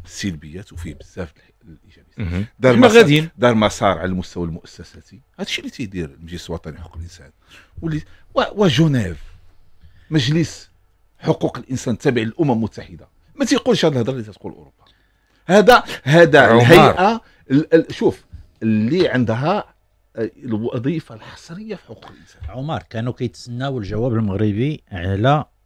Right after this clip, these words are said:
Speaker 3: الدعوه القصريه للعوده الى بيستا
Speaker 1: صافي، هذا
Speaker 3: الاستعماري
Speaker 1: هو،
Speaker 3: الأوروبي.
Speaker 1: هذا هو، هذا هو، هذا هو.
Speaker 3: الجزائر في
Speaker 1: هذا.
Speaker 3: ألفين وتسعطاش عطاتهم جواب،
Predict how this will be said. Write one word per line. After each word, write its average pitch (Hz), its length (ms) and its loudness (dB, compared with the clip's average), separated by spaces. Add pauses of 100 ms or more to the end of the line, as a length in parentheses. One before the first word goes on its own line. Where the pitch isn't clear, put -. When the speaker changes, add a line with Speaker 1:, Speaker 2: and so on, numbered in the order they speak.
(280)
Speaker 3:
الدعوه 107 460 -4
القصريه 120 500 -6
للعوده 110 440 -6
الى 104 220 -20
بيستا 110 420 -20
Speaker 1:
صافي، 294 320 -6
هذا 185 60 -4
Speaker 3:
الاستعماري 143 220 0
Speaker 1:
هو، 120 160 -4
Speaker 3:
الأوروبي. 76 220 -6
Speaker 1:
هذا - 60 -18
هو، - 80 -20 (140)
هذا - 100 -18 (100)
هو، - 80 -20 (400)
هذا 65 120 -12
هو. 55 100 -12 (140)
Speaker 3:
الجزائر 120 560 -10
في 92 60 -10
Speaker 1:
هذا. 73 100 -8
Speaker 3:
ألفين - 280 -14
وتسعطاش 127 500 -16
عطاتهم 135 400 -18
جواب، 107 360 -12